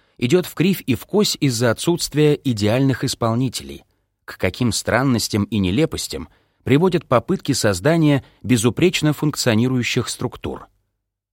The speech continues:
Люди не винтики, и даже винтики иногда люди. В наше быстрое время принято описывать новое через отсылки к старому и известному. Что ж, в моём восприятии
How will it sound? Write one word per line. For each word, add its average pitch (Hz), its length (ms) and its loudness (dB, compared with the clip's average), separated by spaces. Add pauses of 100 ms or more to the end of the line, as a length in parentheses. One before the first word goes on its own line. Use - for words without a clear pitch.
Люди 151 300 2
не 156 200 6
винтики, 143 600 -2 (440)
и 117 80 -4
даже 104 320 2
винтики 101 760 -2 (320)
иногда 82 580 0 (160)
люди. 95 520 -4 (920)
В 98 80 0
наше 147 260 4
быстрое 131 460 2
время 117 420 2 (380)
принято 175 340 4
описывать 147 600 0
новое 151 480 4
через 139 360 0
отсылки 135 520 0
к - 100 -10
старому 120 560 0
и 107 240 -2
известному. - 600 -6 (920)
Что 98 240 0
ж, - 220 -10 (580)
в 92 80 -2
моём 139 320 4
восприятии 151 800 0